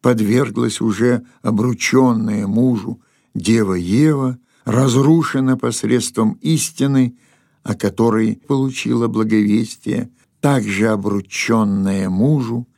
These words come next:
дева Мария. Ибо как та была обольщена словами ангела к тому, чтобы убежать от Бога, приступив его слово, так другая через слово ангела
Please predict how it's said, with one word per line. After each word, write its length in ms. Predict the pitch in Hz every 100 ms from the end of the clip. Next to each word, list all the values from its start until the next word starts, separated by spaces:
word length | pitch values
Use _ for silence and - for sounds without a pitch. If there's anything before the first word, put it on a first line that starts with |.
| _ _
дева 520 | 87 82 107 101 98
Мария. 640 | 95 98 98 104 98 92 92 _ _ _ _ _ _ _
Ибо 440 | - 143 156 139 139
как 340 | 139 135 -
та 280 | - 135 135
была 380 | 107 120 120 120
обольщена 800 | 107 117 107 - 110 107 113 113
словами 640 | - 101 98 107 107 101 -
ангела 580 | 107 110 101 101 95
к 100 | 95
тому, 580 | - 92 98 110 110 92 - _
чтобы 500 | - - 110 95 92
убежать 560 | 92 82 92 87 101 -
от 180 | 78 78
Бога, 600 | 80 127 147 107 82 69 _
приступив 720 | 98 107 - 117 98 135 113
его 320 | 92 104 104
слово, 840 | 87 - 82 113 151 135 101 76 - _ _ _
так 240 | 113 131 110
другая 880 | 101 110 90 104 147 156 147 143
через 520 | 131 - 135 131 123 -
слово 480 | 120 123 117 120 117
ангела 760 | 117 117 104 90 90 82 78